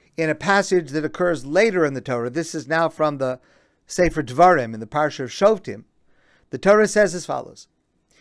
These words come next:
"Ki yipolei mimcha davar lemishpat," when there will be an issue that comes up and it's not clear what the judgment is, a dispute between two parties and it's not clear what it is, or a question that will come up about Jewish law and it's not clear what is the answer to this question.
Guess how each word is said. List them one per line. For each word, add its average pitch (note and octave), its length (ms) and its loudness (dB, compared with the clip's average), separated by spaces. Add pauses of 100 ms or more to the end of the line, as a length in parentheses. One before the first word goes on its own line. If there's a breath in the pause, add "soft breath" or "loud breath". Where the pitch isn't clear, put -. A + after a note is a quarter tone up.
(280 soft breath)
"Ki A3 200 0
yipolei G3+ 380 6
mimcha A#3 420 4
davar G#3+ 360 4
lemishpat," F#3+ 560 -2
when F3+ 180 -6
there F#3 140 2
will F#3 100 2
be A#3 260 -2
an A#3 100 0
issue A#3 360 -6
that G3 160 0
comes G3+ 320 -2
up G3+ 180 2
and G3+ 140 0
it's F#3 160 -6
not G#3 240 -2
clear G#3+ 300 0
what F#3+ 140 -2
the F#3 80 -2
judgment F3+ 520 -2
is, C#3+ 300 -6 (280 soft breath)
a D3 60 -8
dispute E3 480 -6
between F#3 380 -8
two F#3 120 -8
parties F#3+ 460 -2
and G3 140 -4
it's F3+ 120 -8
not A#3+ 220 -2
clear B3+ 260 4
what A3+ 140 4
it G3+ 120 0
is, D3 280 -4 (240 loud breath)
or G3 160 6
a F#3+ 80 0
question A3+ 540 0
that F#3+ 80 -2
will F3+ 160 -2
come F3+ 200 -4
up F#3 140 0
about F3 260 -2
Jewish E3+ 300 -6
law G3 160 2
and G#3 100 -2
it's G#3 140 -10
not G#3+ 260 -4
clear A#3 400 0 (200 loud breath)
what G3+ 180 4
is G#3 140 2
the G3 180 -2
answer G3 220 -4
to D#3+ 140 -14
this D3+ 160 -12
question. - 420 -12